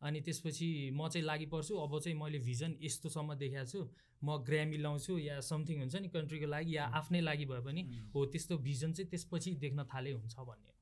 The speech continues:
Speaker 2: एकदम, एकदम। अहिले नयाँ नयाँ ब्याटल र्‍यापरहरू आइराख्नु भएको छ, होइन?
Speaker 1: हजुर।
Speaker 2: कतिजना धेरैजना आइराख्नु भएको छ, होइन?
Speaker 1: हजुर।
Speaker 2: अनि अघि भने जस्तो अलिकति नलेज थोरै कम भएको हुनाले चाहिँ अलिक
Speaker 1: उम्।
Speaker 2: स्वेयरिङ अलिक बेसी भयो।
Speaker 1: हजुर।
Speaker 2: जसले गर्दाखेरि, अ, त्यो इन्डिभिजुअलको पनि इमेज अलिकति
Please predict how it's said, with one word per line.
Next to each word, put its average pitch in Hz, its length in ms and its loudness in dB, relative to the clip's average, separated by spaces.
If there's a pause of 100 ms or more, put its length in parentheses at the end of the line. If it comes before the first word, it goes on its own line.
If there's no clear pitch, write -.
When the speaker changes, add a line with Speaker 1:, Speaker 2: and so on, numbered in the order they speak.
(140)
Speaker 2:
एकदम, 117 280 2
एकदम। 107 280 0
अहिले 131 440 4
नयाँ 117 400 0
नयाँ 143 180 2
ब्याटल 135 180 6
र्‍यापरहरू 127 340 2
आइराख्नु 135 320 0
भएको 110 160 0
छ, 101 80 -8
होइन? 117 200 -4 (120)
Speaker 1:
हजुर। 120 200 4
Speaker 2:
कतिजना 117 200 -2
धेरैजना 117 360 0
आइराख्नु 117 300 2
भएको 101 120 -2
छ, 113 60 -10
होइन? 113 180 -4 (100)
Speaker 1:
हजुर। 113 280 0 (120)
Speaker 2:
अनि 127 100 2
अघि 123 180 0
भने 110 220 2
जस्तो 120 540 -2 (340)
अलिकति 170 500 -2
नलेज 123 340 0
थोरै 180 180 2
कम 139 180 0
भएको 113 180 2
हुनाले 113 280 0
चाहिँ 123 180 -2
अलिक 120 120 4
Speaker 1:
उम्। 117 140 0 (460)
Speaker 2:
स्वेयरिङ 135 340 4
अलिक 139 180 0
बेसी 139 200 2
भयो। 120 300 0 (500)
Speaker 1:
हजुर। 113 400 2
Speaker 2:
जसले 151 140 -2
गर्दाखेरि, 143 340 0
अ, 117 640 -2
त्यो 180 80 2
इन्डिभिजुअलको 175 460 6
पनि 180 100 2
इमेज 165 240 0
अलिकति 180 500 -4